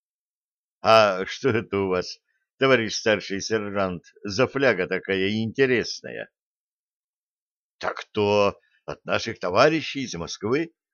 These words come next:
фляжка. Мне по случаю досталась. Очень уж она приятная, легкая, не бьется. Жаль, только огня боится, даже от кипятка испортиться может.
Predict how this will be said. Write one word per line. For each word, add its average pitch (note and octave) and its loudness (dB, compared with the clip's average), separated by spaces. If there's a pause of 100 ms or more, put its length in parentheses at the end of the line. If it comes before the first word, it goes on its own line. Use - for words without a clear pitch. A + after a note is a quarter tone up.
(140)
фляжка. A#2+ -4 (320)
Мне E3+ 0
по D#3 0
случаю B2 -4
досталась. D#2+ -4 (380)
Очень A2 2
уж G2 -2
она A#2 6
приятная, G2 -2
легкая, G2+ -2 (300)
не G#2+ -4
бьется. G#2+ 0 (880)
Жаль, D3+ 4
только C3+ 2
огня B2+ 2
боится, F#2+ -4
даже C3+ 2
от - -2
кипятка C3+ -2
испортиться A2 -6
может. D2+ -8